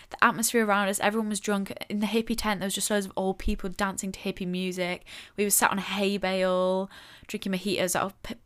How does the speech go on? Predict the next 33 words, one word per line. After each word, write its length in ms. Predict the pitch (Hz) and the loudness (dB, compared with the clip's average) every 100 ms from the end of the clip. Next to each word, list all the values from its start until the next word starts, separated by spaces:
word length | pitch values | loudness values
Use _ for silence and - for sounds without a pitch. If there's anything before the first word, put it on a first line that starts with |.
| - | -10
plastic 380 | - 185 - - | -2 -2 -2 -8
cups. 760 | - 196 180 - - - - - - - - _ _ | -4 0 0 0 -6 -6 -6 -8 -14 -20 -20 _ _
It 60 | 233 | 4
was 100 | 254 | 4
just, 200 | 285 - | 2 -2
yeah, 240 | - 208 180 - | 2 2 2 0
it 100 | 214 | 0
was 120 | 226 | 0
just 160 | 277 233 | -2 -2
really, 300 | 208 226 208 | 2 2 2
really 220 | 202 185 | 2 0
nice. 380 | 190 165 180 - | 0 0 -4 0
I'm 140 | 170 202 | 2 4
actually 260 | - 240 | 4 0
smiling 360 | 208 208 196 180 | 0 0 0 -2
thinking 160 | 208 | -4
about 200 | 185 165 | -4 -4
it. 80 | 160 | -4
Oh 60 | 180 | -6
my 120 | 190 | -4
God, 220 | 175 170 - | -2 -4 -4
yeah. 180 | - - _ - - | -8 -10 _ -20 -12
I 60 | - | -8
need 160 | 95 | -6
to 80 | - | -4
stop. 300 | - - - _ _ | -4 -6 -8 _ _
<laughs> 180 | _ - | _ -6
I 580 | - - - - 254 269 | -6 -8 -12 -10 -4 0
need 120 | 339 | 0
to 40 | |
stop. 340 | 349 240 202 - - - - _ - - | 0 0 -2 -4 -14 -18 -20 _ -14 -4
So 180 | - | 0
yeah, 260 | 196 185 | 2 4